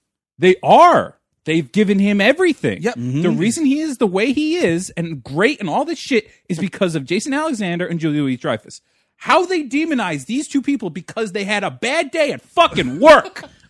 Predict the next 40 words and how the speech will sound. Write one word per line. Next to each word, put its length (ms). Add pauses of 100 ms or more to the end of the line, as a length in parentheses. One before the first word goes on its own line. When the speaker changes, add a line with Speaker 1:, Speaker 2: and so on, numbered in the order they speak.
(120)
Speaker 3:
<laughs> 680
I 320
know. 420
Speaker 1:
I 160
Speaker 3:
That's 460
Speaker 1:
want, 80
Speaker 3:
why 200
Speaker 1:
ugh. 340
Speaker 3:
it's 100
crazy. 720 (600)
Ebert 340
says 240
something 320
in 140
his 140
review 340
about, 240
like, 260
from 320
minute 260
one, 300
like, 160
his 240
skin 360
was 140
crawling. 540 (260)
It's 160
because 380 (100)
as 200
an 100
adult, 520
you 140
watch 440
this 200
movie 520
and 160
you're 100
like, 220 (440)
"Oh 220
God." 580